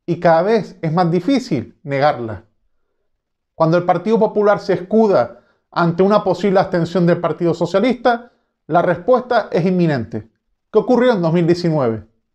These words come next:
Dos victorias de Pedro Sánchez tuvieron, si acaso, la contestación de una posible abstención por parte del Partido Popular. No ocurrió. La crisis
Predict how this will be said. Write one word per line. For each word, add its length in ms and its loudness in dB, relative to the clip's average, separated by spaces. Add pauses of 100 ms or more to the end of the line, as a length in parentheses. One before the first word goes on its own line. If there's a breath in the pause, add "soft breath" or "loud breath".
Dos 240 0
victorias 560 0
de 100 -2
Pedro 260 2
Sánchez 460 -2
tuvieron, 680 0
si 140 -2
acaso, 680 0 (160 loud breath)
la 180 2
contestación 680 0
de 60 2
una 200 2
posible 340 0
abstención 600 -2
por 220 -2
parte 240 -2
del 100 0
Partido 300 0
Popular. 580 0 (520 soft breath)
No 140 2
ocurrió. 520 0 (480)
La 200 0
crisis 500 -4